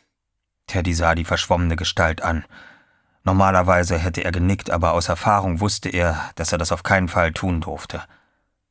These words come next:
"Ja", brachte er heraus.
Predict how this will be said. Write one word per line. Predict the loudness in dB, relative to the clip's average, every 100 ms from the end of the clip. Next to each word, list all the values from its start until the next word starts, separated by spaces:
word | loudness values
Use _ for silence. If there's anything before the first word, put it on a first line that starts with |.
| _ _ _ 0
"Ja", | 2 2 -2 _ _ _ _
brachte | -2 -2 -2 -4
er | -2
heraus. | -2 -2 -2 -2 -6